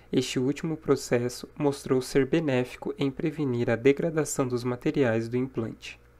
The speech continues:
A esterilização por irradiação gama do polietileno não mostrou degradação oxidativa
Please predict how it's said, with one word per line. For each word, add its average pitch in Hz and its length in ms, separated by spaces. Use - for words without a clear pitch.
A 120 140
esterilização 139 1080
por 120 220
irradiação 127 840
gama 113 480
do 117 480
polietileno 127 960
não 151 140
mostrou 143 560
degradação 139 960
oxidativa 139 1040